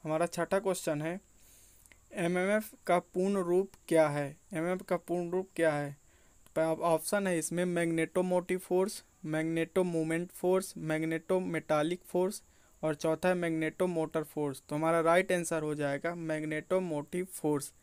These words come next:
अगले क्वेश्चन की तरफ बढ़ते हैं। सातवां क्वेश्चन है, एक चुंबकीय परिपथ चुंबकीय क्षमता का मापन के रूप में किया जाता है। तो हमारा राइट आंसर हो जाएगा एमएफ़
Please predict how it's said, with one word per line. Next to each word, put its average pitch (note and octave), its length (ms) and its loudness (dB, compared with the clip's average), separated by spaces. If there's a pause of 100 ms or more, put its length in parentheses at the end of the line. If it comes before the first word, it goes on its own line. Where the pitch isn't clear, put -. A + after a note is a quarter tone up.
(360)
अगले E3+ 220 4
क्वेश्चन F#3 320 -2
की F3+ 100 -6
तरफ E3 220 2
बढ़ते D3 360 -4
हैं। D#3+ 200 -4 (500)
सातवां D#3+ 420 0
क्वेश्चन D#3+ 400 -4
है, E3+ 160 -6 (220)
एक F#3 240 6
चुंबकीय F3 520 -4
परिपथ D#3+ 540 0 (160)
चुंबकीय E3 480 -4
क्षमता E3+ 400 -4
का F3+ 180 0
मापन E3 520 -2 (540)
के F#3 180 6
रूप E3 360 0
में E3+ 280 -2 (1120)
किया F3 320 4
जाता D#3+ 380 0
है। D3+ 280 -2 (1000)
तो D3 60 0
हमारा D#3 360 2
राइट E3 320 4
आंसर F3+ 280 0
हो D#3 140 0
जाएगा D3+ 480 0 (1400)
एमएफ़ F3 400 -2